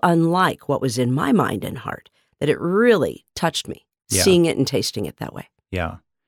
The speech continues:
Speaker 2: We might think, um, gosh, loving, the, the message of loving the unlovable or, or expressing that love through the power of the Holy Spirit, which is only possible through God, it's not just, um, towards someone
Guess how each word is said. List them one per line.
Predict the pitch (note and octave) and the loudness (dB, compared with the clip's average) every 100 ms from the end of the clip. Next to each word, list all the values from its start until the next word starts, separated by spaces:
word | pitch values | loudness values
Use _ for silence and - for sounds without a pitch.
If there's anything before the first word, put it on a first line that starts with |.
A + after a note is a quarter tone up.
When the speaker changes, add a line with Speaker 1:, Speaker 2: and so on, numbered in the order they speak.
| _ - | _ 0
Speaker 2:
We | B2+ | 2
might | D3+ B2 | 2 0
think, | - C3 A2+ - _ | 0 2 2 -4 _
um, | A2 F#2 E2+ E2 - _ _ _ _ _ _ _ _ _ _ - | 0 0 -2 -6 -12 _ _ _ _ _ _ _ _ _ _ -10
gosh, | G#2 F2+ A2+ | -8 -4 0
loving, | A#2+ D3+ D3 A2+ - | 2 2 0 -2 -4
the, | B2 B2+ | -4 -2
the | B2 | 0
message | B2+ C#3+ C#3 A2+ | 2 2 2 0
of | G2 | 2
loving | A2 A2 G#2+ | 2 2 2
the | G2+ | 0
unlovable | F#2 F2+ F2+ E2+ E2 F2 _ _ _ | 0 0 -2 -4 -4 -6 _ _ _
or, | B2 A2 - | 0 2 0
or | C3+ A#2 G#2+ G2+ - _ _ _ _ _ _ | 0 2 2 0 -4 _ _ _ _ _ _
expressing | A2+ - - - C3 B2+ - A#2+ | -4 -2 -2 0 2 2 2 2
that | G2 F#2+ | 2 0
love | G2 F2+ E2+ | 0 -2 -2
through | G#2 | -6
the | F#2 | -6
power | - G#2 G#2+ C#3 | -4 0 4 4
of | C3 | 4
the | B2 | 2
Holy | C3 B2 | 2 2
Spirit, | - B2+ F#2 F2 | 2 2 0 0
which | G2+ | -4
is | F#2 - | -4 0
only | C3 C#3 C3 | 4 4 2
possible | A#2 A#2 A2+ F#2+ E2+ | 2 2 2 -2 -4
through | E2+ E2 | -4 -4
God, | D#2+ E2 - _ _ - | -6 -6 -12 _ _ -2
it's | C#3 D3 | 0 2
not | E3 D#3 | 2 2
just, | B2+ G#2+ - - _ _ _ _ _ - | 2 2 -2 -8 _ _ _ _ _ 0
um, | G#2 F2+ E2 - _ _ _ _ _ - | 2 2 -2 -8 _ _ _ _ _ -2
towards | C3 A#2+ A2 | 2 2 2
someone | - C3 B2 A#2 G#2+ G2 G2 | 2 4 4 4 2 2 0